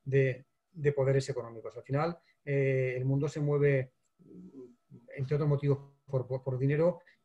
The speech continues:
y, y el, la presión de las grandes multinacionales, que son enormes empresas, porque no olvidemos que detrás de Agua de Barcelona ahora está Canal de Suez, que es el, el, el, la gran, la, la,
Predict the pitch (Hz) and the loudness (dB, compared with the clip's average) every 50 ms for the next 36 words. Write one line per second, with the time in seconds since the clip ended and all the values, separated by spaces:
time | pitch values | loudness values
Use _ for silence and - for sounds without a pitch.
0 | _ - 160 151 147 143 143 147 156 143 139 131 131 - - 147 135 131 139 135 | _ -4 0 2 2 2 2 2 2 2 2 2 0 -2 -2 -2 0 2 0 0
1 | 127 - 170 180 190 185 175 156 139 139 143 151 151 147 135 151 143 131 151 175 | 0 2 2 4 4 4 4 2 2 2 2 2 2 2 2 0 2 2 4 4
2 | 160 - 143 151 160 170 - - 151 135 135 170 170 175 165 165 147 135 190 208 | 2 2 2 0 0 0 -4 -2 0 2 2 4 2 2 0 0 0 2 2 4
3 | 196 135 131 123 131 135 147 151 170 160 - 135 131 139 135 135 143 135 147 147 | 2 2 2 0 0 2 2 2 2 0 0 0 0 0 2 2 2 2 2 2
4 | 139 - 156 160 170 180 - - - - - - 127 131 - 165 - 147 135 135 | 2 0 -2 0 -2 -2 -4 -6 -18 -12 -4 -2 -2 0 0 -2 0 2 2 0
5 | 131 - - 190 160 127 - - _ _ _ _ - 135 135 143 127 131 143 135 | 0 2 4 4 4 2 0 -4 _ _ _ _ -4 -2 0 0 0 0 0 0
6 | 131 131 131 127 - 131 127 131 127 120 120 131 135 135 139 135 127 131 127 120 | 0 0 0 0 0 0 0 -2 -2 -4 -2 -2 0 0 0 0 -2 -2 -2 -4
7 | 123 - | -6 -8